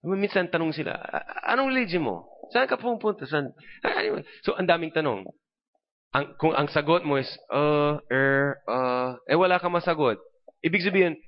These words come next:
tanong nila higit pa sa sagot mo. <laughs>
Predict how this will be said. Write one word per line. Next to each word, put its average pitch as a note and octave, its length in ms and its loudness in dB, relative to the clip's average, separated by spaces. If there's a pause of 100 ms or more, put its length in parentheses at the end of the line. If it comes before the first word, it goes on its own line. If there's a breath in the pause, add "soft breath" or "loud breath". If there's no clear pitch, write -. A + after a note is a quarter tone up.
(200)
tanong G#3+ 240 0
nila F3 240 4
higit E3 320 -2
pa D#3 160 0
sa C#3+ 160 -10
sagot A#2+ 320 -4
mo. G#2 240 -6 (160)
<laughs> - 160 -12